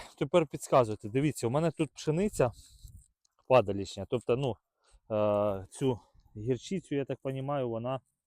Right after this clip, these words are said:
умре все-таки. Ще будуть морози, я думаю, в лютому, а пшениці ж нічого не буде. І, е, вона зараз у нас росте, там біота, да, у нас всяка тут ріпачок, от.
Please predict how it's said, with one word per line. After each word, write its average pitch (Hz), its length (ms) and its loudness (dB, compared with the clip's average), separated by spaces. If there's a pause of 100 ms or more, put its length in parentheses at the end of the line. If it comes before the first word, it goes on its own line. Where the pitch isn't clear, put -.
(280)
умре 123 360 0
все-таки. - 460 -12
Ще - 160 -8
будуть 107 360 -4
морози, 175 460 -6 (640)
я 127 120 2
думаю, 117 420 -4
в 110 60 -6
лютому, 107 320 -4
а 104 60 -6
пшениці - 460 -8
ж - 140 -14
нічого 147 240 -6
не 139 80 -8
буде. 98 260 -10 (920)
І, 202 260 6
е, 156 60 8 (2500)
вона 143 420 6
зараз 120 420 4
у 117 40 -4
нас 110 240 -2
росте, 190 420 2
там 117 220 2
біота, 135 500 2
да, 135 200 0
у 151 80 -2
нас 120 160 -6
всяка 110 380 -8
тут 104 180 -10 (180)
ріпачок, 131 640 -6
от. 143 120 -4